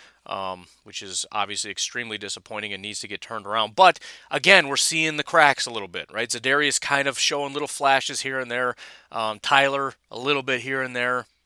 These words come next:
Even Montravius grading out in the sixties, I'm gonna call a win, because the guy has been one of the worst players. I mean, last year his overall grade was a forty-one. So the fact that <laughs> he's at a sixty-two,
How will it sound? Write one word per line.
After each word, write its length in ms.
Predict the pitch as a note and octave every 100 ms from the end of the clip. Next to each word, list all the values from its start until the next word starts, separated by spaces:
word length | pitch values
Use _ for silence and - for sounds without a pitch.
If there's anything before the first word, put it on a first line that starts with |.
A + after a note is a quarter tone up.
| _
Even 220 | B2+ D3 F3+
Montravius 580 | C#3 - D3 D3 C#3
grading 260 | - B2+ B2+
out 160 | A#2+ -
in 140 | A#2+
the 60 | G2+
sixties, 520 | - D3 - A2+ G2
I'm 140 | A2+
gonna 120 | A#2
call 280 | A2 A#2+ G#2+
a 60 | F#2+
win, 400 | F2+ G2+ B2 D#3 _ _
because 220 | - C3+ B2
the 100 | C3
guy 200 | C3 C3
has 120 | A2
been 160 | A#2+
one 140 | A2+ A#2
of 40 |
the 60 | A2
worst 400 | G#2 A#2 - -
players. 640 | - A2+ G#2+ G2+ - - _ _ _ -
I 60 |
mean, 160 | A#2+ G#2+
last 300 | B2+ C#3+ -
year 100 | C#3
his 160 | B2+ A2+
overall 300 | A#2 A#2+ G#2+
grade 200 | A2+ A2
was 140 | G#2
a 40 |
forty-one. 720 | G#2 - A#2 G#2+ F2+ E2+ B1+ _ _ -
So 120 | -
the 100 | C3+
fact 200 | - F3+
that 100 | E3
<laughs> 0 |
he's 260 | D3 - -
at 120 | -
a 80 | C#3+
sixty-two, 840 | - - D3+ - A#2 - C#3 D#3+